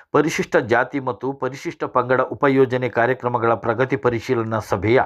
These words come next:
ಅಧ್ಯಕ್ಷತೆ ವಹಿಸಿ ಅವರು ಮಾತನಾಡಿದರು. ಕೃಷಿ, ತೋಟಗಾರಿಕೆ, ಪಶುಪಾಲನೆ, ಮೀನುಗಾರಿಕೆ, ಇಂಧನ, ಸಹಕಾರ, ಸಮಾಜ ಕಲ್ಯಾಣ, ಮಹಿಳಾ ಮತ್ತು ಮಕ್ಕಳ ಅಭಿವೃದ್ಧಿ,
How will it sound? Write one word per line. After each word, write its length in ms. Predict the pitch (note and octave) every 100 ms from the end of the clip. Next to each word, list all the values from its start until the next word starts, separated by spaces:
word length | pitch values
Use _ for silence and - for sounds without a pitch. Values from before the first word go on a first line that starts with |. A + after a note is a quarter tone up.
| - - - -
ಅಧ್ಯಕ್ಷತೆ 580 | A#2+ B2 D3 - B2+ A2
ವಹಿಸಿ 340 | A2+ A#2 F#2+
ಅವರು 280 | A2 A2+ G2 E2+
ಮಾತನಾಡಿದರು. 800 | G#2+ A2+ G2+ F#2 F2+ E2 F2+ A2 - _ _ _ - - _
ಕೃಷಿ, 360 | - D3+ D3+ F3+ F3+
ತೋಟಗಾರಿಕೆ, 800 | F3+ C3+ C#3 C3+ C3 B2 C#3+ C#3
ಪಶುಪಾಲನೆ, 800 | C#3 A2+ D3 - A#2+ A2+ G#2+ C3+ C#3+ - _ G#2+
ಮೀನುಗಾರಿಕೆ, 760 | C3 C#3+ B2 A#2 A2 G#2+ C3+ -
ಇಂಧನ, 400 | A#2 B2+ B2+ A2+ A#2 C3 -
ಸಹಕಾರ, 560 | - A#2 C3+ C3+ A#2+ A2+ C#3 -
ಸಮಾಜ 360 | A#2+ A#2 C#3 C3+
ಕಲ್ಯಾಣ, 400 | B2+ A#2+ A2+ A2+ A2+ C3+ - - - _
ಮಹಿಳಾ 380 | A#2 C#3 D3+ E3
ಮತ್ತು 300 | E3 C#3 - B2+
ಮಕ್ಕಳ 360 | A#2+ A2+ C#3 C#3+
ಅಭಿವೃದ್ಧಿ, 500 | A#2 A#2+ A2+ G#2 A#2